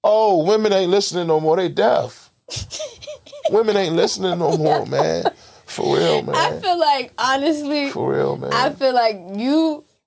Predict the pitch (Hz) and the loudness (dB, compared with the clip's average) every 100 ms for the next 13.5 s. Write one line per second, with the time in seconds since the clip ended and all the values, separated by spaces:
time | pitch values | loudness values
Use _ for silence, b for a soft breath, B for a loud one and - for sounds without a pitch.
0 | - 151 175 139 131 175 165 156 156 147 | -6 -2 -2 -2 -2 0 2 2 2 0
1 | - 151 143 131 127 123 123 120 110 110 | 0 2 0 0 0 0 2 2 0 0
2 | 131 143 - 123 131 123 127 113 107 120 | 0 -2 -4 -2 0 0 -2 -2 0 0
3 | 117 110 - - - - - 80 - - | -2 -6 -6 -4 -4 -4 -6 -6 -8 -18
4 | _ _ _ _ 190 226 240 202 196 180 | _ _ _ _ -8 -6 -4 -4 -6 -10
5 | - 233 220 190 185 185 185 - 202 202 | -8 -6 -4 -4 -4 -8 -10 -10 -4 0
6 | 190 185 _ 185 208 214 208 202 - 208 | 0 -4 _ -4 0 2 2 0 -2 -4
7 | 254 226 214 214 220 214 226 - 220 233 | -2 -4 -2 -2 -4 -10 -10 -4 -2 -2
8 | 247 233 214 214 190 214 214 247 233 208 | -4 -2 0 2 2 2 0 -2 -4 -4
9 | 226 220 226 233 226 214 226 233 214 190 | -2 0 0 -4 -6 -2 -2 0 2 2
10 | 185 180 180 131 123 127 127 120 117 110 | 2 2 2 2 0 0 0 0 -2 -2
11 | 113 107 110 113 - 95 - 180 175 170 | -4 -4 -8 -8 -10 -10 -8 -8 -8 -8
12 | 156 - _ _ 202 202 190 202 180 175 | -12 -12 _ _ -12 -8 -6 -4 -4 -4
13 | 180 175 160 147 | -2 -2 -4 -8